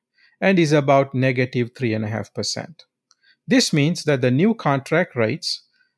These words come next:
are about three and a half percent below the rates being replaced. On the temp control side,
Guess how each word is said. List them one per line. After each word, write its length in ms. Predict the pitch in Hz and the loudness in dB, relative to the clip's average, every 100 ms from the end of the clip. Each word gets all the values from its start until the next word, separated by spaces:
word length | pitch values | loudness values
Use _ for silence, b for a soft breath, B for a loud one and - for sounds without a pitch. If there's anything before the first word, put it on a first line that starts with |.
| _ _ _ | _ _ _
are 240 | 143 139 151 | 2 4 4
about 480 | 131 131 131 127 - | 2 4 2 0 -2
three 200 | 156 175 | 0 2
and 100 | 196 | 2
a 60 | |
half 280 | 190 226 - | 2 0 -2
percent 600 | 143 - 127 120 120 117 | -4 -2 -2 -2 -4 -4
below 320 | 123 123 135 | 0 2 2
the 120 | 120 | 0
rates 440 | 107 110 123 - - 107 | 0 -2 -4 -8 -10 -6
being 320 | 117 110 123 | -4 -4 -6
replaced. 760 | 127 110 - 127 113 - - - _ _ _ _ _ _ _ _ _ _ | -6 -6 -2 -2 -2 -6 -16 -20 _ _ _ _ _ _ _ _ _ _
On 100 | 175 | 2
the 80 | 185 | 2
temp 240 | 185 190 | 2 0
control 400 | - 202 196 269 | 2 0 2 0
side, 540 | 247 151 120 113 185 | 0 2 2 0 -4